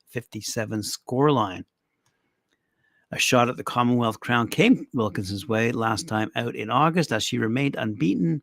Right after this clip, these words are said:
at the final bell, having completed ten rounds for the first time.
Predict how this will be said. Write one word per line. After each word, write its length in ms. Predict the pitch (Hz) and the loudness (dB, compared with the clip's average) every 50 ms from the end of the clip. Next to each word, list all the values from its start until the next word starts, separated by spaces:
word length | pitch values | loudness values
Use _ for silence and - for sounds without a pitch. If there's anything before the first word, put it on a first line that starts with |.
| _ _ _ _ - - | _ _ _ _ -6 -4
at 160 | 123 110 - | -4 -4 -4
the 60 | 110 | -10
final 280 | - - 110 113 113 107 | -4 -2 0 0 0 -2
bell, 400 | 107 - 139 143 156 156 135 _ _ _ _ - | -2 0 2 2 2 2 0 _ _ _ _ -6
having 260 | - 117 117 120 107 | -6 -4 -4 -4 -6
completed 380 | 110 107 - 120 117 107 - | -6 -6 -4 -2 -4 -2 -4
ten 220 | - - 170 156 123 | -6 -4 -2 -2 0
rounds 300 | 107 107 110 110 113 110 | -2 -2 -2 -4 -6 -8
for 140 | - - 117 | -6 -6 -6
the 80 | 104 | -6
first 420 | - - - 110 110 107 104 131 - _ | -8 -8 -6 -4 -4 -4 -6 -8 -12 _
time. 580 | - - - - 120 131 143 135 117 104 98 | -20 -20 -10 -4 0 0 0 0 0 -2 -6